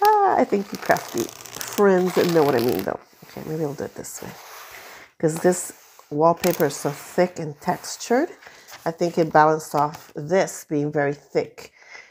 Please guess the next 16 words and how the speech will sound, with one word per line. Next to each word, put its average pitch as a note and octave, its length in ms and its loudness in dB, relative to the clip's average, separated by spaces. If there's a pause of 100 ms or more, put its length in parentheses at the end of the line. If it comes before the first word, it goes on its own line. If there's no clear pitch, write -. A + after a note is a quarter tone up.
(160)
and D#3 300 -2
visually D#3+ 580 2
textured, - 760 -4 (540)
um, C#3+ 440 -2 (1700)
here. D#3 520 -2 (2750)
Yeah. - 280 -2 (1500)
Hmm, A3 440 0
I G3+ 120 -4
might C#4+ 260 2
even D3 300 -4
make D3+ 240 -14
this - 240 -14
the - 120 -20 (160)
cover, G#3 640 -4
the - 80 -8
signature - 680 -6